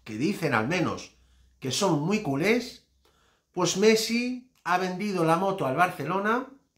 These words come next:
¿eh?, y a Laporta y al club, fingiendo que quiere jugar en el Barcelona, también afirman.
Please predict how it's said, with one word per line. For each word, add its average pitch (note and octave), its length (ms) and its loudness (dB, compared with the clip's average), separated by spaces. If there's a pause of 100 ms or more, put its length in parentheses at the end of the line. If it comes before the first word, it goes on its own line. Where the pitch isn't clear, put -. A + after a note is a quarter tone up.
(160)
¿eh?, G#3 360 -6
y B2+ 120 -6
a B2 80 0
Laporta G#3+ 580 2
y G3 80 -2
al B2+ 160 -2
club, A#3+ 420 0 (2000)
fingiendo F#3+ 960 2
que D#3+ 120 -2
quiere G3 260 2
jugar C3+ 360 0
en A2 60 -4
el A#2 80 -6
Barcelona, F#3 640 0
también D3 300 0
afirman. D3 580 0